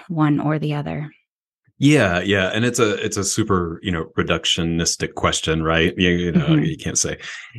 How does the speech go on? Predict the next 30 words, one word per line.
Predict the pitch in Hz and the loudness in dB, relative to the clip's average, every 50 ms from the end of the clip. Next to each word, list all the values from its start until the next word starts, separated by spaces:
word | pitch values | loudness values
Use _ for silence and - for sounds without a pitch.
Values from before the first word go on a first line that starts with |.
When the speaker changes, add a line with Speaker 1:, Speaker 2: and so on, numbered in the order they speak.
| 101 - - | -10 -4 0
Speaker 2:
anything | 85 80 76 - 82 78 78 | 0 0 0 0 0 0 0
a | - | 0
hundred | - 107 92 90 - | 0 2 0 0 0
percent | 92 87 - - 85 82 80 - - | 0 -2 0 0 0 -2 -4 -8 -6
for | - 95 95 98 95 92 - - | -4 -4 -4 -2 -4 -6 -8 -4
any | 104 95 85 78 76 | -2 0 0 0 -2
group, | 73 - 85 85 73 73 73 - - - - _ 92 | -4 -4 -2 -2 -2 -2 -2 0 -2 -2 -2 _ 0
but | 117 113 104 92 - - - _ _ - _ _ - _ _ _ | 2 2 2 2 0 -4 -10 _ _ -20 _ _ -20 _ _ _
it's | - 107 98 95 92 87 87 - - - - - _ _ _ _ _ _ _ _ _ - | 2 4 4 6 4 2 2 0 -2 -2 -2 -6 _ _ _ _ _ _ _ _ _ -8
also | 120 113 - 107 | -6 -4 -2 -2
an | 107 - | -4 -4
interesting | 190 - - 165 - - - - | -4 -8 -8 -10 -10 -10 -12 -10
question, | - 76 - - - 87 92 - - | -10 -10 -8 -8 -8 -10 -10 -4 0
you | 104 101 85 | 2 2 2
know, | 76 80 85 - - | 0 -2 -6 -8 -6
in | 104 101 98 | -2 0 2
a, | 98 90 90 87 - - - | 2 2 2 0 -2 -4 -6
a | 95 92 | -6 -4
diagnosis | 85 90 95 95 92 85 92 92 - - 90 - - | -2 0 0 0 2 2 2 0 2 2 0 0 0
that | - 78 | 0 0
is | 80 78 - - _ _ _ _ _ _ _ - | -2 -2 -2 -4 _ _ _ _ _ _ _ -2
theoretically | - 101 87 85 85 87 85 - - 85 80 | 0 2 2 2 2 0 0 0 -2 -2 -2
defined | 71 - - - 82 80 80 80 80 80 - - - | -2 -4 -2 0 2 2 4 4 2 0 0 -4 -4
by | - 82 73 73 73 76 76 76 76 76 78 - - | -2 -2 0 0 0 0 0 -2 -2 -4 -4 -6 -4
social | - - - - 85 82 - - 80 78 73 73 80 98 - _ _ - | -2 0 2 2 2 2 2 0 -2 -2 -2 -6 -8 -12 -16 _ _ -6
challenges. | - - - 90 87 87 85 76 73 73 - - - - - - - - - - _ - - - - - - - _ _ _ _ _ _ _ _ _ _ _ _ _ _ - | -6 -4 -2 0 0 0 0 0 -2 -4 -4 -4 -4 -4 -6 -6 -4 -4 -4 -6 _ -14 -18 -18 -18 -18 -20 -20 _ _ _ _ _ _ _ _ _ _ _ _ _ _ -10
Can | - - 98 87 87 | -2 0 2 4 4
those | 85 78 78 | 2 2 2
individuals | 82 78 78 78 80 76 78 76 76 85 | 0 0 0 0 0 0 0 -4 -2 -2
also | 82 80 - - 78 76 78 78 85 | -2 -2 -2 -2 -2 -4 -4 -6 -8